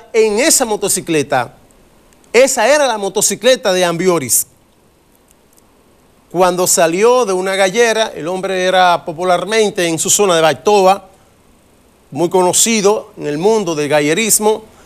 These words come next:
y para atracarlo y robarle, quitarle su dinero,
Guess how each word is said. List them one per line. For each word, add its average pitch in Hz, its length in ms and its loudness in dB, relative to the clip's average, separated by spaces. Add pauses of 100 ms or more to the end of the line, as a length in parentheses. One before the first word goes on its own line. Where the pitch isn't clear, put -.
(880)
y 269 140 4
para 214 380 2
atracarlo 285 960 0
y 247 140 -2
robarle, 269 680 0
quitarle 277 480 -4
su - 220 0
dinero, 277 540 0